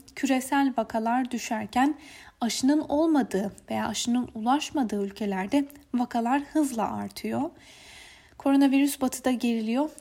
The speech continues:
Kalan bölgelerin çoğunda durdula-, durdurulamayacak şekilde artıyor. Uzmanlar ise dünyanın daha önce hiç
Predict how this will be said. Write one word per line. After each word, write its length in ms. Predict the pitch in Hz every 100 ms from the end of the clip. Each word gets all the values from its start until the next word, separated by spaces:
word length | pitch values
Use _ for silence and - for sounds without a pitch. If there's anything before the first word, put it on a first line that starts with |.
| -
Kalan 420 | 240 240 269 240
bölgelerin 580 | 214 208 208 202 262 302
çoğunda 600 | - - 269 208 233 294 -
durdula-, 680 | 233 226 240 254 262 -
durdurulamayacak 880 | 220 226 233 226 247 226 196 196 196
şekilde 500 | - 208 - 208 277
artıyor. 640 | - 233 233 - - 226 240 311 - - - _
Uzmanlar 440 | 254 254 254 247
ise 320 | 220 - 262 220
dünyanın 540 | 226 220 202 226 254
daha 220 | 214 226
önce 220 | 214 202
hiç 280 | 247 254 -